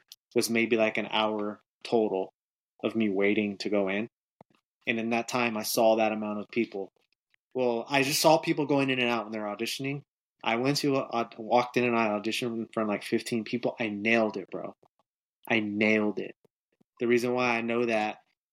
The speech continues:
is because the guy who was calling people in and out, when he led me out, he goes,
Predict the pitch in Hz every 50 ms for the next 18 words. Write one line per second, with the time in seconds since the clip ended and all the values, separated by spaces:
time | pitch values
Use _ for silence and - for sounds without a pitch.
0 | _ - 123 113 - 120 117 - - 123 113 107 113 107 - 113 113 117 123 127
1 | 127 123 120 117 - - 131 123 120 117 117 113 120 117 113 113 113 113 113 107
2 | 104 104 107 110 120 127 - - _ _ _ _ _ _ _ _ _ _ - -
3 | - - _ - 113 110 104 117 123 117 120 117 110 113 107 104 107 110 110 110
4 | 104 104 110 104 98 -